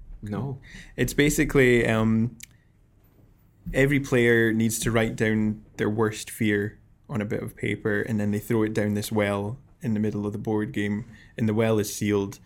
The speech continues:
Speaker 2: And you basically need to go round the board and collect all the different coloured keys. I think there was six different coloured keys.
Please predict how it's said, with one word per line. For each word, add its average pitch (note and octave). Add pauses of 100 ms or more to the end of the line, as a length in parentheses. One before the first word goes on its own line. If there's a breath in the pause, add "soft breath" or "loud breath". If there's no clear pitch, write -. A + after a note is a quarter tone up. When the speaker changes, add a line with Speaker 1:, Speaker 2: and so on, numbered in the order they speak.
(480 loud breath)
Speaker 2:
And A#2
you A2+
basically C3
need A#2
to -
go A#2
round A2+
the G#2+
board A2
and A2
collect A2
all A2+
the A2
different G#2+
coloured G#2+
keys. A2
I A#2
think A2+
there G#2+
was G#2
six -
different G#2+
coloured G#2+
keys. A2